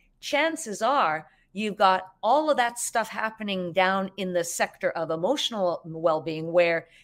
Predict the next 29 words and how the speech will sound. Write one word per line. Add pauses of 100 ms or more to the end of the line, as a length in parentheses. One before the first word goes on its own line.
you
know,
you,
you,
your
self-esteem
is
low
and
you're
self-confident
and, (280)
and
you're
not
being
motivated
and
you're
not, (580)
you
know,
the
emotional
resilience
isn't
there.
So (800)
basically,